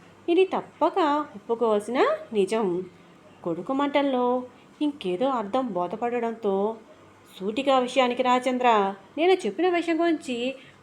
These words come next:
నువ్వు నీ కూతురు ఏ నిర్ణయం తీసుకున్నారో చెప్పు." ఒక పక్క దీపికకి శరీరం చల్లబడిపోయింది.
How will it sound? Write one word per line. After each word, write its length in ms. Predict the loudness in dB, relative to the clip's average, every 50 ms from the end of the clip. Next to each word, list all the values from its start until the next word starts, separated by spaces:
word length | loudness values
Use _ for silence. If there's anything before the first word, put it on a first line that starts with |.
| -6 0
నువ్వు 300 | 0 0 0 2 4 4
నీ 120 | 6 6
కూతురు 380 | 4 2 0 -2 0 0 0 2
ఏ 180 | 2 2 0 0
నిర్ణయం 420 | 0 -2 -2 -2 -2 -2 -4 -4
తీసుకున్నారో 480 | -4 -6 -6 -6 -4 -4 -2 0 0 0
చెప్పు." 640 | 0 -2 -10 -14 -12 -6 -2 0 0 0 0 -2 -6 -10 -20 -20 -20 -20 -20 -20 -20 -20 -10 -8
ఒక 120 | -6 -6 -4
పక్క 320 | -6 -6 -8 -6 -4 -4
దీపికకి 840 | -4 -4 -4 -6 -6 -4 -2 -2 -2 0 0 -2 0 0 -2 -4 -6 -10 -20 -20 -20 -10 -6
శరీరం 380 | -6 -6 -6 -6 -6 -6 -8 -8 -10 -8 -6
చల్లబడిపోయింది. 880 | -4 -2 -2 -2 0 -2 -2 0 0 -2 -2 0 0 0 0 0 -2 -6